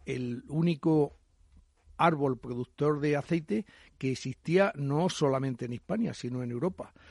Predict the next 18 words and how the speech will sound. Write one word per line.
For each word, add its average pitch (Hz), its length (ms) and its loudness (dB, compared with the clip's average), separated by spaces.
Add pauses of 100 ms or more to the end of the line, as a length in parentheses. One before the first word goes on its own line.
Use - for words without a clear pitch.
(240)
que 127 400 -2
a 123 240 0
partir 151 640 -2
de 151 160 4
las, 143 400 0
de 147 160 0
los 143 180 -4
ensayos 165 840 4
y 156 160 2
experiencias 156 720 0
de 147 140 2
la 151 100 0
cultura 147 460 0
mesopotámica 165 800 0 (240)
se - 200 -2
convierte 143 560 2
en 127 100 0
aceite. 151 580 -2